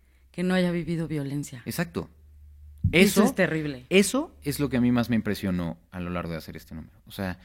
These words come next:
Speaker 2: el decir, a ver, no es una cosa focalizada, no es algo que pasa de pronto en, en otro país, en otra ci-, o en otra calle incluso, o en otra colonia de esta ciudad. Es, pregunten, pregunten los hombres a todas las mujeres que la rodean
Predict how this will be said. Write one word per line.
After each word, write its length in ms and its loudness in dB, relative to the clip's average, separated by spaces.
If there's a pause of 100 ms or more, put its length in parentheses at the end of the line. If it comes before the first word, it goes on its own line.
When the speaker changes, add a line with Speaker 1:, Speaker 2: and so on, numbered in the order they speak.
(340)
Speaker 2:
el 60 -4
decir, 420 -2
a 80 -10
ver, 140 0
no 100 2
es 100 -2
una 200 2
cosa 220 -4
focalizada, 760 -2
no 120 2
es 140 -4
algo 180 -4
que 100 -16
pasa 300 -10
de 100 -12
pronto 640 -6
en, 360 -10
en 140 -8
otro 240 -10
país, 580 -4
en 100 -6
otra 340 -8 (260)
ci-, 160 -6
o 140 2
en 40 4
otra 240 0
calle 280 0
incluso, 420 -8 (100)
o 120 -8
en 80 -2
otra 200 -4
colonia 440 0
de 80 -4
esta 180 -14
ciudad. 260 -14 (200)
Es, 240 -10 (520)
pregunten, 500 2
pregunten 400 0
los 140 0
hombres 260 0
a 80 -10
todas 300 -2
las 120 -6
mujeres 360 -4
que 120 -10
la 80 -6
rodean 400 -8